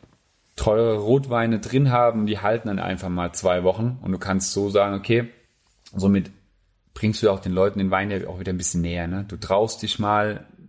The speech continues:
so einen Schluck zu probieren und musst dann die, gleich die ganze Flasche kaufen und denkst, ey, das ist jetzt ziemlich viel Geld oder, ja? Und das, dafür ist es super, das System.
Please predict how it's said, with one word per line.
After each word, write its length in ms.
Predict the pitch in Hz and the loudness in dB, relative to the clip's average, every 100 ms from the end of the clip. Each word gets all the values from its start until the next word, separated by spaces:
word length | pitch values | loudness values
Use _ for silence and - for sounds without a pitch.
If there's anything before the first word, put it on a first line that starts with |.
| _ _ _ _ _ _ | _ _ _ _ _ _
so 140 | - 101 | -2 0
einen 100 | 98 | 0
Schluck 260 | 131 135 | -2 -4
zu 80 | 120 | -4
probieren 400 | 113 113 113 113 | -4 0 0 0
und 140 | 101 98 | 0 -2
musst 160 | 95 | -2
dann 80 | 101 | -4
die, 80 | 98 | 0
gleich 220 | 104 98 | 0 0
die 60 | 98 | -2
ganze 200 | 104 101 | -4 0
Flasche 320 | 120 123 120 | 0 0 -2
kaufen 300 | 123 117 107 | 2 2 0
und 40 | |
denkst, 160 | 104 98 | -8 -8
ey, 160 | 104 | -10
das 120 | 107 107 | -12 -16
ist 40 | |
jetzt 260 | - - - _ - - | -14 -14 -16 _ -20 -4
ziemlich 240 | 107 101 | -2 -2
viel 120 | 104 | -2
Geld 360 | 113 117 127 110 | 2 2 2 0
oder, 440 | 98 95 - - _ _ | -2 -2 -4 -10 _ _
ja? 200 | 110 127 135 - - - _ | -2 0 -2 -14 -20 -20 _
Und 80 | 87 | -2
das, 100 | 87 | 0
dafür 240 | 95 95 92 | 0 0 -2
ist 100 | 90 | -4
es 120 | 82 | -6
super, 220 | 85 90 | -4 -6
das 140 | - - | -6 -14
System. 360 | - 90 90 | -12 -12 -12